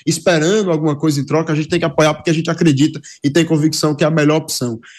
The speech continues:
E eu acho que essas pessoas que traíram foi muito por conta disso. Esperavam algo que não tiveram,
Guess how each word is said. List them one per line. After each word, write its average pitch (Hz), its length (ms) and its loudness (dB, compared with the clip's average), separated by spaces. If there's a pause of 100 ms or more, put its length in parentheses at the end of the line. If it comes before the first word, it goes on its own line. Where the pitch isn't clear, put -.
(160)
E 131 60 2
eu 135 100 6
acho 143 220 2
que 160 60 2
essas 143 180 -2
pessoas 156 360 2
que 156 120 -4
traíram 151 560 2
foi 151 340 0
muito 160 400 -2
por 175 160 -6
conta 175 240 0
disso. 131 320 0 (260)
Esperavam 147 600 0
algo 156 320 0
que - 120 -8
não 147 140 -4
tiveram, 151 600 0